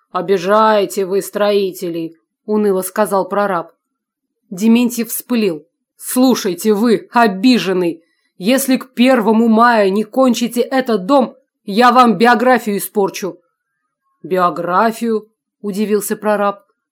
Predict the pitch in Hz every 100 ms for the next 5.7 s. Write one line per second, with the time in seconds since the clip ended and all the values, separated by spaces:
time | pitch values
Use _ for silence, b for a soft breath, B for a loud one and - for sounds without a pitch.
0 | _ _ _ _ 190 165 202 185 214 240
1 | 233 190 202 220 196 196 247 226 180 208
2 | 226 214 - - 175 170 202 233 220 208
3 | 190 b b _ - 254 233 196 240 226
4 | 220 240 254 202 165 170 - 240 226 190
5 | 160 226 226 208 202 180